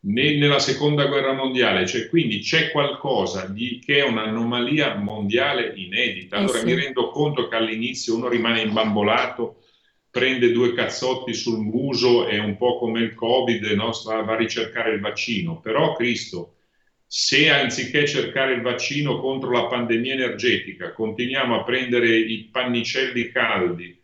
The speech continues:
Speaker 1: delle misure tampone e di qualche cosa sulle accise, siamo lontani dall'obiettivo.
Speaker 2: Estremamente ben detto, Presidente Truzzi, grazie. Abbiamo una telefonata in collegamento.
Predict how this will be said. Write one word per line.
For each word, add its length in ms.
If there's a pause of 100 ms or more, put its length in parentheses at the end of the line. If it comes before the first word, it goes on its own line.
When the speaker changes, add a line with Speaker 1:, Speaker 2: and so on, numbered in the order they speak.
(280)
Speaker 1:
delle 240
misure 500
tampone 600
e 60
di 140
qualche 320
cosa 240
sulle 280
accise, 420
siamo 280
lontani 440
dall'obiettivo. 840 (360)
Speaker 2:
Estremamente 1120
ben 280
detto, 380
Presidente 720
Truzzi, 520
grazie. 600
Abbiamo 800
una 200
telefonata 760
in 240
collegamento. 920